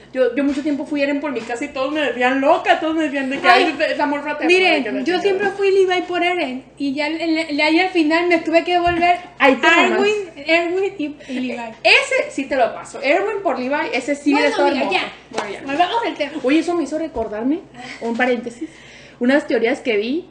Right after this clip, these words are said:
Speaker 1: de que, de que muchos decían de que Levi era gay. Bueno, decía, en este post hablaban de lo de Hanji,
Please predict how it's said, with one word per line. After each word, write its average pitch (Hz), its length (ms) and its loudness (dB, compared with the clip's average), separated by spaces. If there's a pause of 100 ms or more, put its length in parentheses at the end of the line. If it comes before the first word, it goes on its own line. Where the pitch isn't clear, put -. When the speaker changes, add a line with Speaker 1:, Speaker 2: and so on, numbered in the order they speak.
(120)
Speaker 1:
de 240 180 0
que, 185 680 -6
de 226 140 -2
que 220 120 -8
muchos 208 280 -6
decían 214 280 -4
de 226 160 -6
que 196 280 -8
Levi 240 440 0
era 214 220 0
gay. 247 360 -2 (360)
Bueno, 285 260 6
decía, 262 200 -4
en 254 60 -2
este 254 200 -4
post 320 340 -4
hablaban 247 420 -4
de 269 140 -2
lo 220 180 -2
de 202 340 -2
Hanji, 269 480 -2